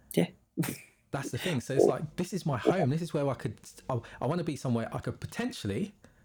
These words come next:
Speaker 2: spend the rest of my life because I'm comfortable. I don't wanna be
Speaker 1: Mm.
Speaker 2: in my head planning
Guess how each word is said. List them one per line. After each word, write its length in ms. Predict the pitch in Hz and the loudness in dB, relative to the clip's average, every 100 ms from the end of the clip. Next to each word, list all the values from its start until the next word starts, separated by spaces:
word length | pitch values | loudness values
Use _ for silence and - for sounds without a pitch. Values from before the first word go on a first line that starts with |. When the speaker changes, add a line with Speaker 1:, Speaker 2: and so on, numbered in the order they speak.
| - | -20
Speaker 2:
spend 300 | - - 139 | -8 0 2
the 60 | 135 | 2
rest 220 | 139 - | 0 -2
of 40 | |
my 120 | 135 135 | 0 2
life 260 | 151 123 | 0 0
because 200 | - 117 | -4 -2
I'm 100 | 120 | -2
comfortable. 640 | 120 151 151 - 92 98 - - - - - | 0 -2 -4 -4 -2 -2 -4 -16 -20 -10 -4
I 60 | |
don't 140 | 131 156 | 0 2
wanna 180 | 147 | 2
be 160 | 127 127 | 4 4
Speaker 1:
Mm. 60 | - | 4
Speaker 2:
in 120 | 156 | 2
my 160 | 131 127 | 4 2
head 280 | 113 120 - | 0 -6 -4
planning 480 | - 135 98 98 | -2 0 2 0